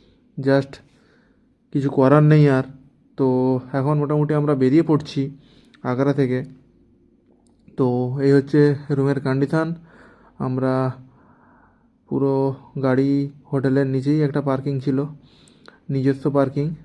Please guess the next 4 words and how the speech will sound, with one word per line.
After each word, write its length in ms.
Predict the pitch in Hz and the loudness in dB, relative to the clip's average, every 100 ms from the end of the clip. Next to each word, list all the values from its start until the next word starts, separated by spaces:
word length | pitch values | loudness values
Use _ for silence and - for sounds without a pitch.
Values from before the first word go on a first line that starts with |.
| - | -8
পার্কিংয়ের 460 | 131 131 131 131 | -8 -4 -4 -4
মধ্যেই 400 | 127 127 123 147 | -4 -6 -4 -2
আমরা 360 | 139 131 127 127 127 - _ _ _ _ _ _ - 131 | -2 -2 -2 -4 -8 -20 _ _ _ _ _ _ -10 -4
গাড়ি 440 | 127 127 135 135 | -2 0 0 0